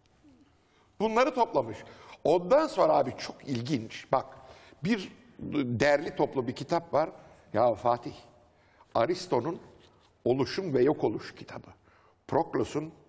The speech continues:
Elementleri. Gene İskenderiyeli Heron'un şeyleri, mühendislik kitabı. Aelia'nın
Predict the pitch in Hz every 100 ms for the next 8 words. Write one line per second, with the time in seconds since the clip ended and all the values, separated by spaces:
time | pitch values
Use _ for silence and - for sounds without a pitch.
0 | _ _ _ _ _ - 104 107 110 104
1 | 107 101 - - - _ _ _ _ _
2 | _ _ 110 147 180 185 - - - -
3 | - 151 143 139 175 151 131 110 139 180
4 | 143 131 202 - - - _ _ _ _
5 | _ _ _ _ _ - 131 131 147 160
6 | - 120 131 147 139 131 208 - - -
7 | 95 - - _ _ _ - _ _ _
8 | _ _ _ _ _ _ _ _ - 147
9 | 226 247 214 151 143